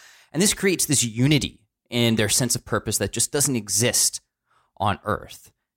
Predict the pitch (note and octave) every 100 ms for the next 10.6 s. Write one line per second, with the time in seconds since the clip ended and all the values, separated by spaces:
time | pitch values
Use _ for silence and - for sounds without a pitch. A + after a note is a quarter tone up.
0 | - A#2+ - C#3 C#4 D#4+ A#3 B2+ G#2+ -
1 | - F2 - G#2 A2+ A2+ C#3 C3 - -
2 | A#2+ - B2 B2 C3 A2+ G#2 G#2 A2+ A2
3 | E3+ G3+ F#2 F2 D2+ D2+ - - C#3+ -
4 | A2 - - - - D2 D2+ F#2 _ _
5 | _ _ - B2 G#2 - B2 F3 A3 F#3
6 | B2+ A#2 A2 A2 G#2+ A2+ G#2 G2 G2+ A2+
7 | - G2+ E2+ F2 - A2+ A2+ A#2+ D3 B2
8 | - - - _ _ - C#3+ D3+ D3+ A#2+
9 | G#2+ - - D3+ D#3+ C#3 A2+ F#2+ E2+ F2+
10 | G#2 A#2 A#2 G#2 D#2+ F#2+